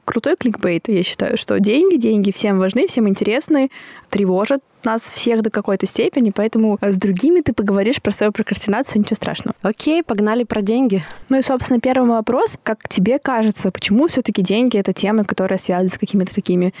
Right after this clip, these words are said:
Speaker 1: э, запретами, почему про это считается неловко говорить, и как вообще мы оказались в такой точке?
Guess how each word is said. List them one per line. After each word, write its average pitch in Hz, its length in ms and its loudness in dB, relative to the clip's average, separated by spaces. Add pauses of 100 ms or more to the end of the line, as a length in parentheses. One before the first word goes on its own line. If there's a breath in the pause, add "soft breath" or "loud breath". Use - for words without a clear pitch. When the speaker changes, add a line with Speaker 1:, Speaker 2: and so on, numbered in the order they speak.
(240 loud breath)
Speaker 1:
э, 170 160 0
запретами, 214 600 2
почему 208 320 0
про 190 180 -2
это 190 100 -2
считается 185 540 -2
неловко 190 460 0
говорить, 196 600 2
и 208 60 0
как 240 220 -2
вообще 220 280 0
мы 202 240 2
оказались 180 560 -2
в 170 440 0
такой 180 260 -2
точке? - 560 -2